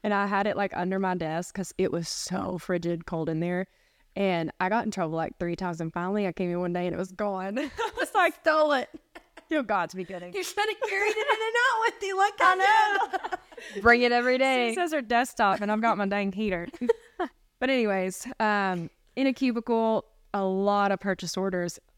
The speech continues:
Speaker 1: That is mainly what I did over and over. And then a lot of meetings with, like, overseas companies to get the
Speaker 2: Mm.
Speaker 1: product, and a lot, it was just a lot. Um, but it was very much the same thing all day, every day.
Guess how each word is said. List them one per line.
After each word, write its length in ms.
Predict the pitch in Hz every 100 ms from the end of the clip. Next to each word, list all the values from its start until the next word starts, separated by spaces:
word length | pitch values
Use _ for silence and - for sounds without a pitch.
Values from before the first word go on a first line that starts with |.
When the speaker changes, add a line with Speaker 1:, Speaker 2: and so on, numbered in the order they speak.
| -
Speaker 1:
That 260 | 170 170 185
is 120 | 185
mainly 400 | 180 190 180 165
what 160 | 156
I 80 | 151
did 360 | 151 156 151 160 -
over 220 | 175 160
and 100 | 160
over. 260 | 151 151 147
And 160 | 160
then 120 | 160
a 40 | 156
lot 200 | 156 147
of 40 |
meetings 360 | 156 147 147 156
with, 120 | 160
like, 280 | 143 - - -
overseas 760 | 165 156 151 151 151 - - - _
companies 600 | - 143 - 143 - - -
to 380 | - 143 - -
get 120 | 156
the 60 | 160
Speaker 2:
Mm. 60 |
Speaker 1:
product, 500 | 156 135 117 143 -
and 120 | - - 170 _ _ _ _ - _ _ _ - - _ - -
a 40 |
lot, 200 | 156 147 -
it 120 | 156
was 160 | 165
just 240 | - - -
a 60 | -
lot. 280 | 50 - - _ 202
Um, 400 | 180 165 156 - _ _ _
but 140 | 185 208
it 40 |
was 140 | 190 185
very 160 | 196
much 180 | 190 151
the 100 | 170
same 280 | - 147 151
thing 320 | 135 127 165 _ _ 160
all 120 | 139
day, 160 | -
every 180 | 117 -
day. 200 | - 202